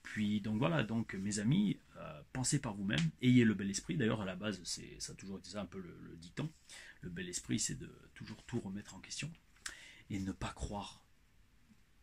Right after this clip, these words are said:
purement et simplement tout ce qu'on nous dit. Surtout, surtout à l'époque actuelle. Oh oui, oh oui. Deuxième point.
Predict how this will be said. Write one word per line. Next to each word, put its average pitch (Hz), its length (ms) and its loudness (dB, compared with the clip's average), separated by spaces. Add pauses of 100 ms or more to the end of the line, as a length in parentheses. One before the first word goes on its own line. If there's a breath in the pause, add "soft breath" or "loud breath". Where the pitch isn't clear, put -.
(300)
purement 104 400 2
et 95 60 0
simplement 92 520 -8 (320)
tout 151 140 4
ce - 100 2
qu'on - 120 -6
nous 92 140 -10
dit. 65 200 -12 (320)
Surtout, - 760 6 (340)
surtout - 640 2 (180)
à - 80 -2
l'époque - 340 -2
actuelle. - 480 -10 (460 loud breath)
Oh 117 180 4
oui, 113 320 2 (460)
oh 101 180 2
oui. 90 160 -4 (800 loud breath)
Deuxième 101 460 0
point. 85 260 -8